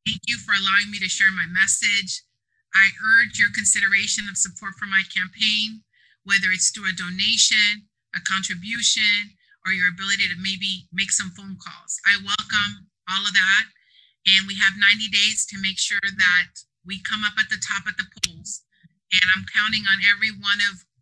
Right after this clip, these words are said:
you listening and my family, my community, and all the volunteers that have already told me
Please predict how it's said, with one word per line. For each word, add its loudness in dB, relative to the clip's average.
you -8
listening -2
and 4
my 2
family, 2
my 0
community, -4
and -2
all -2
the -6
volunteers 0
that 2
have 0
already -2
told -14
me -12